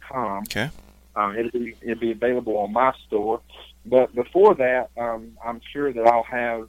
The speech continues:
Speaker 1: you know, copies on our road shows and our tour dates and stuff like that. So that
Speaker 2: Yeah.
Speaker 1: the folks, uh, they're able to get that at, uh, live concerts. But, um, but if not, you know, November the third when it's released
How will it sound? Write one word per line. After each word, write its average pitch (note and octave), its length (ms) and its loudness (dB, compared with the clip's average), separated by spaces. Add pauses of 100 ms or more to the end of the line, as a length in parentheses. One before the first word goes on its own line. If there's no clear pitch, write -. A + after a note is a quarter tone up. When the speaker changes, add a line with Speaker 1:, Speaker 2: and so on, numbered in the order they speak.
(140)
Speaker 1:
you A2+ 80 -12
know, A2 140 -10
copies A#2 480 -4 (1000)
on G#2+ 300 -6
our G#2+ 240 0
road A#2 320 -2 (100)
shows A2+ 400 0
and G#2 140 -10
our G#2 280 -8
tour A2 200 -4
dates G#2 320 -4
and G2+ 80 -16
stuff G2+ 260 -6
like G2 220 -2
that. A2+ 220 2 (100)
So G#2 80 -4
that G2+ 220 -2
Speaker 2:
Yeah. G2+ 180 -2
Speaker 1:
the G2 80 -12
folks, A2 340 -6 (180)
uh, G2+ 180 -2 (340)
they're G#2 160 0
able G#2 200 0
to F#2+ 80 -8
get G#2 260 -4
that G#2+ 280 0 (560)
at, F#2+ 160 -2
uh, F#2 220 -2
live G#2 340 4
concerts. G#2 560 -2 (140)
But, F#2+ 160 -4
um, F#2 180 -4
but G2+ 140 -6
if G#2 120 -8
not, A2 380 2
you G#2+ 100 -6
know, G#2 120 -2
November G#2+ 420 0
the G2+ 80 -4
third G#2+ 320 2
when G2+ 140 -4
it's G#2+ 200 -10
released G#2+ 460 -4